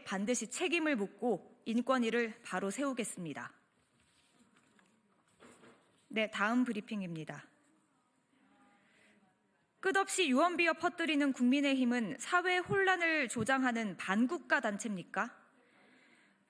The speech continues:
국민의힘이 내란 수괴를 옹호하기 위해 끝없이 유언비어를 만들어 퍼뜨리고 있습니다.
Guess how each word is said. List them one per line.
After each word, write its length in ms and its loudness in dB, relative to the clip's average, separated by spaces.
국민의힘이 600 4
내란 340 4
수괴를 340 2
옹호하기 600 2
위해 400 -2
끝없이 640 0
유언비어를 640 2
만들어 480 2
퍼뜨리고 540 -2
있습니다. 640 -6